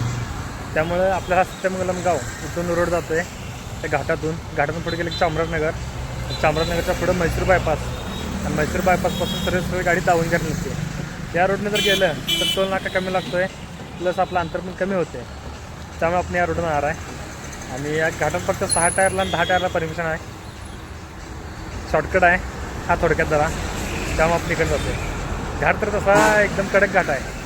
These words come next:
जागेवर सत्तावीस टर्न आहेत, जे गाडी लवकर बसत नाही, मागं पुढे गाडी काढायला लागते, मागं पुढे गाडी करून मग गाडी काढायला लागते तिथं. तरी पण शॉर्टकट असल्यामुळे आपण जाणार आहे.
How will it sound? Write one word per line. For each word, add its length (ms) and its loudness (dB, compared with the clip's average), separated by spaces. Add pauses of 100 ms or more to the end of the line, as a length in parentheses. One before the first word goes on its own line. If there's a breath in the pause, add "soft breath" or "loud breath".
(600)
जागेवर 320 4
सत्तावीस 380 -2
टर्न 200 4
आहेत, 140 2 (420)
जे 120 0
गाडी 220 2
लवकर 220 0
बसत 320 -4
नाही, 200 -4
मागं 160 0
पुढे 180 0
गाडी 180 4
काढायला 280 0
लागते, 440 -4 (500)
मागं 180 -2
पुढे 200 0
गाडी 160 4
करून 220 0
मग 160 -2
गाडी 200 2
काढायला 260 2
लागते 100 0
तिथं. 280 2 (1300)
तरी 120 2
पण 220 -2
शॉर्टकट 260 0
असल्यामुळे 320 -2
आपण 140 -6
जाणार 240 -2
आहे. 100 -2